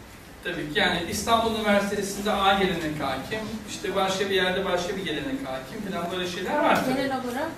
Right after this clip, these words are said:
Speaker 1: Var tabii. Yani bu tip bir, yani belli ünivers-, ama çok tane böyle bir ekolün temsilcisi olan üniversite ben bilmiyorum açıkçası. Hani Hacettepe deneysel psikolojide falan,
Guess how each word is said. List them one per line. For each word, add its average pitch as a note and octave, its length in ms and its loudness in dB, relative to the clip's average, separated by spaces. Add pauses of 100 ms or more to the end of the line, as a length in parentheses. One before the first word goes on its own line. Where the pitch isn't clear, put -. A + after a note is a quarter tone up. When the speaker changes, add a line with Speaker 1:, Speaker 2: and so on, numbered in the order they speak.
(140)
Speaker 1:
Var A#3+ 260 8
tabii. - 240 -4 (220)
Yani - 180 -8
bu - 80 -8
tip G3 140 -6
bir, - 460 -4
yani F#3+ 160 4
belli G#3+ 340 4
ünivers-, A3 260 6
ama C4+ 340 6 (560)
çok C#4 300 4
tane B3 340 6
böyle A3+ 440 8 (180)
bir A#3 100 2
ekolün A#3 600 6
temsilcisi G#3+ 640 0
olan G#3+ 380 6 (120)
üniversite A#3 640 4
ben A#3 220 6
bilmiyorum G3 480 2
açıkçası. - 520 -8 (580)
Hani A3+ 140 0
Hacettepe B3 720 4
deneysel A#3 600 4
psikolojide G3 680 2 (100)
falan, F#3 220 2